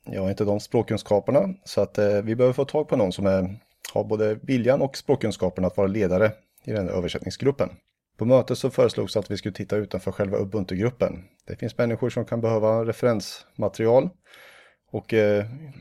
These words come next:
hjälper man oss med våra översättningar så självklart skriver jag som team kontakt på någon form av referenspapper om man vill ha det. Om en vecka så är det då release av Ubuntu tretton tio.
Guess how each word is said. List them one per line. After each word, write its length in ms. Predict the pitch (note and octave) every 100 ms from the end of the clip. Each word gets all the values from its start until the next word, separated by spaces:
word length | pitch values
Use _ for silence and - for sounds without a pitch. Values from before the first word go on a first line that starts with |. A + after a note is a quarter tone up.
| - -
hjälper 320 | - G#2 G2+ A#2
man 120 | A#2+
oss 220 | B2+ -
med 100 | A#2+
våra 160 | B2 B2
översättningar 540 | A#2 G#2+ A#2+ - B2+
så 320 | C3 C3 C#3+ - _ _
självklart 380 | - C3 - A#2
skriver 260 | - B2+ A#2
jag 140 | A2
som 160 | A2+ A2
team 360 | A2+ G#2+ G#2+
kontakt 500 | - - A2+ G#2+ G2+
på 220 | - G#2
någon 140 | G2 F#2
form 240 | G#2+ F#2
av 140 | F2+ F#2
referenspapper 880 | F#2 G#2 F#2+ - - - F#2 F2+ -
om 40 |
man 120 | F#2
vill 100 | F2+
ha 100 | G2
det. 160 | F2+ - - _ _ _ _ _ _ _ _ _ _ _ _ _ -
Om 160 | G2+
en 140 | A#2 C3
vecka 320 | D3 - C#3+
så 120 | -
är 40 |
det 80 | A2+
då 140 | G#2 F#2+
release 460 | F#2+ G#2+ B2+ -
av 140 | G2+ -
Ubuntu 420 | F#2+ A2 G2 G#2+
tretton 460 | - A#2 - G2
tio. 360 | F#2 A#2+ A#2 A#2+